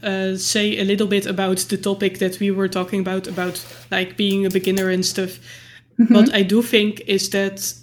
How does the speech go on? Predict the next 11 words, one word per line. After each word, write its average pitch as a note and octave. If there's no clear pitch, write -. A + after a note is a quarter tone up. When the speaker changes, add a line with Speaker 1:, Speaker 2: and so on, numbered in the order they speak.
Speaker 1:
uh, F#3
we've G3+
been G3+
talking G3+
about F#3+
when G3
you F#3+
make G#3
stuff G#3
to G3
sell. G3